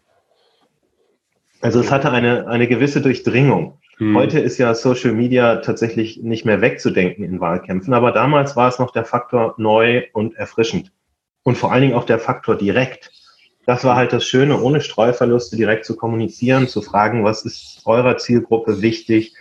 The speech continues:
Speaker 1: Wo hättet ihr gerne politische Schwerpunkte?“ Und das hat es damals so noch ganz wenig gegeben, denn vor allen Dingen an den, an den Ständen der Etablierten vom örtlichen Edeka-Markt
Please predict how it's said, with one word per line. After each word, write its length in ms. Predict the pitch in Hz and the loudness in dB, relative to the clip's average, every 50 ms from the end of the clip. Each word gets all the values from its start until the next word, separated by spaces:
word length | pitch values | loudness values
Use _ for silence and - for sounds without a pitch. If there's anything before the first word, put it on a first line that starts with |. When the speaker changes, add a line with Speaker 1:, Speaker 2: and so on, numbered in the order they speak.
| - - - _ _ _ | -20 -20 -20 _ _ _
Speaker 1:
Wo 100 | 113 113 | 0 2
hättet 260 | 117 113 117 - - | 2 0 -2 -4 0
ihr 140 | 120 120 110 | 0 2 2
gerne 240 | 117 110 107 110 | 2 2 2 0
politische 520 | 107 - 117 104 113 113 113 110 - - 104 | 0 0 0 0 0 0 0 -2 -2 -2 -8
Schwerpunkte?“ 760 | - - 104 107 104 - - 123 113 107 - 107 104 107 - - - - - - _ _ | -4 0 2 2 2 2 0 -2 -2 0 2 0 0 0 -2 -8 -18 -20 -20 -20 _ _
Und 320 | - 120 117 117 - - - - 110 - | 0 2 2 2 0 -6 -10 -12 -10 -8
das 300 | - - 120 123 - - | -4 -4 -4 -4 -2 -4
hat 120 | 147 - | -4 -2
es 140 | 147 - - | -4 -4 -4
damals 640 | - 110 123 143 147 143 143 143 - - - - - - 147 | -2 -2 2 2 4 2 2 0 -4 -10 -18 -20 -20 -16 -12
so 640 | 117 113 123 127 131 135 139 139 208 208 - - - _ _ | -4 0 2 2 4 4 4 4 2 0 -2 -6 -14 _ _
noch 180 | - 123 127 - | -4 -4 -4 -2
ganz 300 | - 127 139 139 139 - | -2 0 0 0 0 2
wenig 320 | 131 135 139 139 135 139 | 2 4 4 2 2 0
gegeben, 400 | - 135 127 - 170 220 240 226 | -2 -4 -2 0 0 0 2 2
denn 160 | 131 110 107 110 | 2 2 0 0
vor 160 | - 127 113 | -2 0 0
allen 100 | 131 139 | 2 4
Dingen 240 | 139 139 139 139 139 | 4 4 2 2 2
an 160 | 127 127 123 | 0 2 2
den, 380 | 123 120 123 123 123 120 - - - | 2 2 2 0 -2 -4 -6 -10 -8
an 120 | 120 117 | -6 -4
den 140 | 113 117 113 | -4 -4 -4
Ständen 600 | - - - 120 123 143 170 165 - 131 127 117 | -6 -2 0 2 2 2 0 0 -2 -6 -4 0
der 220 | 123 117 107 92 | 0 0 0 0
Etablierten 720 | 110 120 - - 113 110 117 131 156 160 - 131 127 - - - - - - - _ _ _ | -2 -4 -4 -6 -8 -2 0 0 0 2 2 0 -2 -2 -2 -12 -20 -20 -20 -20 _ _ _
vom 300 | _ - - 127 123 123 | _ -2 0 0 0 0
örtlichen 540 | - 117 117 - - 127 - - 135 - - _ _ | -2 -2 -2 0 -2 -4 -2 -2 -4 -4 -4 _ _
Edeka-Markt 1080 | - 113 117 123 - - - - 107 107 107 101 104 107 107 117 117 117 - - _ | -2 0 2 2 0 0 -2 -2 -2 0 0 2 2 4 4 2 2 0 -6 -14 _